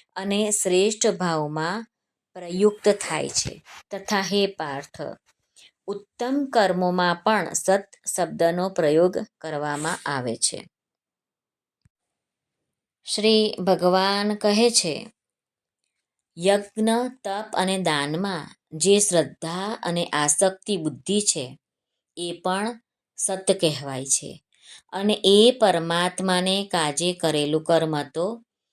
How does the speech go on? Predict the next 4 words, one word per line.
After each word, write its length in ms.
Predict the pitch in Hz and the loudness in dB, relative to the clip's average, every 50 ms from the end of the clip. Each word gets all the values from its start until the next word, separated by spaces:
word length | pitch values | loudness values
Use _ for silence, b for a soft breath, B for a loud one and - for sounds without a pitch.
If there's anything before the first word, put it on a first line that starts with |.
| B B B B B _ 175 | B B B B B _ -4
નિશ્ચિતપણે 1120 | 185 202 190 196 - _ - 262 269 262 262 - - - _ 190 175 160 156 143 135 135 - _ _ _ | -2 -2 -2 -2 -4 _ -8 -8 -8 -6 -6 -10 -10 -10 _ -10 -10 -8 -6 -8 -8 -10 -14 _ _ _
સત 340 | - - 208 202 208 202 _ - - _ _ | -8 -2 -2 -2 -2 -2 _ -20 -20 _ _
કહેવાય 500 | - 156 147 143 143 147 139 135 143 151 | -8 -8 -8 -8 -6 -4 -2 -2 -2 -2
છે." 340 | 147 - - 131 135 - | -2 -4 -4 -4 -14 -16